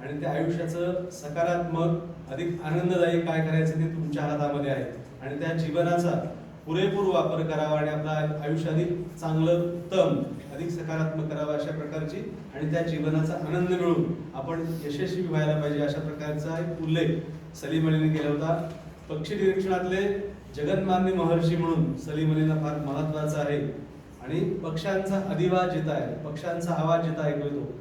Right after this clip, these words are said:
तिथं तिथं जाऊन त्या माणसानं अनेक पक्ष्यांची माहिती, त्यांची नावं, त्यांचा ला-, जीवनशैली शोधून काढली.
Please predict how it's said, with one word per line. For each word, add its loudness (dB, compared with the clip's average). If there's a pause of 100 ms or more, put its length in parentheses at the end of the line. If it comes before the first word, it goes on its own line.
(220)
तिथं -2
तिथं 2
जाऊन 4
त्या 0
माणसानं -2
अनेक -2
पक्ष्यांची -2
माहिती, 0
त्यांची -4
नावं, 0 (360)
त्यांचा -2
ला-, -2
जीवनशैली 2
शोधून -2
काढली. 0